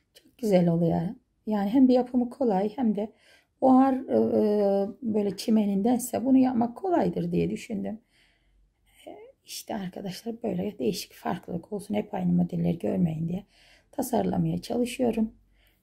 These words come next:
Kendimce şöyle sizler için bir şeyler hazırlamaya çalışıyorum. Arası da gayet arkadaşlar şey, orta bir aralıkta, ne yakın ne uzak.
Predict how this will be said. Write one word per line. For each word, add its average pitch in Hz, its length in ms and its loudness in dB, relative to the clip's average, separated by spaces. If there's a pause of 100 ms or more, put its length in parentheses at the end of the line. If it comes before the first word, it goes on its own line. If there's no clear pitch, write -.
(100)
Kendimce 165 640 0 (1300)
şöyle 160 360 -8
sizler - 380 -6
için 170 420 -4 (160)
bir 233 60 0
şeyler 151 380 -8
hazırlamaya 170 640 -6
çalışıyorum. 202 680 -8 (800)
Arası 339 640 0
da 302 80 0
gayet 269 580 -2 (420)
arkadaşlar 208 600 -10
şey, - 420 -10 (500)
orta 226 380 -2
bir 190 100 -6
aralıkta, 170 480 -6
ne 202 280 -2 (340)
yakın 165 380 -4
ne 202 100 -2
uzak. 196 440 -6